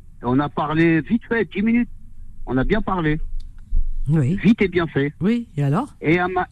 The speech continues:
Speaker 1: et elle m'a dit que, mais là, ça n'a rien à voir avec le conflit, hein, je parle
Speaker 2: Oui,
Speaker 1: d'une
Speaker 2: oui,
Speaker 1: autre
Speaker 2: vas-y,
Speaker 1: chose, hein.
Speaker 2: vas-y, oui, oui.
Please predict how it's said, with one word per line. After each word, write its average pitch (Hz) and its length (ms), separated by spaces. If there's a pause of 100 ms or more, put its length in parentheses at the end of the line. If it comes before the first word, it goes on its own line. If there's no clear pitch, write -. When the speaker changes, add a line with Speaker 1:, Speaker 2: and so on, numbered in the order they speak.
Speaker 1:
et 160 120
elle 170 100
m'a 175 180
dit 240 280 (500)
que, 220 300
mais 180 140
là, 254 200
ça 214 60
n'a 185 60
rien 240 200
à 240 80
voir 214 240
avec 185 240
le 185 60
conflit, 165 400
hein, 131 100
je - 80
parle - 160
Speaker 2:
Oui, 330 60
Speaker 1:
d'une 320 100
Speaker 2:
oui, 339 60
Speaker 1:
autre 285 100
Speaker 2:
vas-y, 330 60
Speaker 1:
chose, 262 80 (100)
hein. - 20
Speaker 2:
vas-y, 220 200
oui, 196 140
oui. 139 200